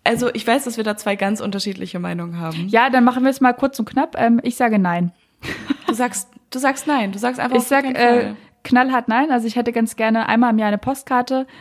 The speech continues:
Speaker 2: wo ganz kurz einfach draufsteht, was der, was der Ex-Partner in meinem Fall, äh, gerade so macht,
Speaker 1: <laughs>
Speaker 2: weil mich das dann manchmal schon interessiert.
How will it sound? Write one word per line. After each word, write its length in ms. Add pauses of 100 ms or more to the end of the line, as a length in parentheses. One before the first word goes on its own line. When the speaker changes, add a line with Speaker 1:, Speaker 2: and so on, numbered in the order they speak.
Speaker 2:
wo 100
ganz 240
kurz 180
einfach 200
draufsteht, 460
was 180
der, 240
was 100
der 140
Ex-Partner 640 (280)
in 100
meinem 220
Fall, 600
äh, 60
gerade 240
so 80
macht, 360 (160)
Speaker 1:
<laughs> 140
Speaker 2:
weil 120
mich 120
das 140
dann 160
manchmal 320
schon 160
interessiert. 580